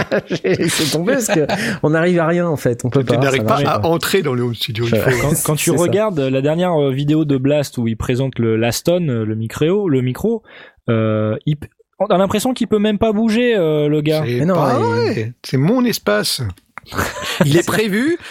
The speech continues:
Speaker 2: pour justement pouvoir jouer du clavier de la main droite, du, de
Speaker 3: Ouais,
Speaker 2: mettre
Speaker 3: ouais.
Speaker 2: la console sur la main gauche, d'avoir l'ordinateur en face. Tout est, tout est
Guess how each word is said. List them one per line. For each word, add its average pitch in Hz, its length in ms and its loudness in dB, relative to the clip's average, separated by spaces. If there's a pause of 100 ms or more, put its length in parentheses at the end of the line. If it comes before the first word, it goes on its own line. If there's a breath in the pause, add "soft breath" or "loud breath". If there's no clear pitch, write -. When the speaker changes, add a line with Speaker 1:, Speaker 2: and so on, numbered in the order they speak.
Speaker 2:
pour 139 140 2
justement 208 400 2
pouvoir 156 360 2
jouer 139 180 0
du 175 180 -2
clavier 202 380 2
de 170 80 0
la 139 80 2
main 135 200 2
droite, 147 600 0
du, 156 720 2 (320 loud breath)
de 139 260 2
Speaker 3:
Ouais, 131 80 2
Speaker 2:
mettre 151 180 2
Speaker 3:
ouais. 120 60 2
Speaker 2:
la - 60 2
console 180 420 0
sur 160 180 0
la 135 80 0
main 139 160 2
gauche, 185 340 0
d'avoir 135 200 2
l'ordinateur 165 500 0
en 131 120 0
face. 262 440 0
Tout 277 220 -2
est, 220 80 0
tout 208 220 -4
est 190 380 0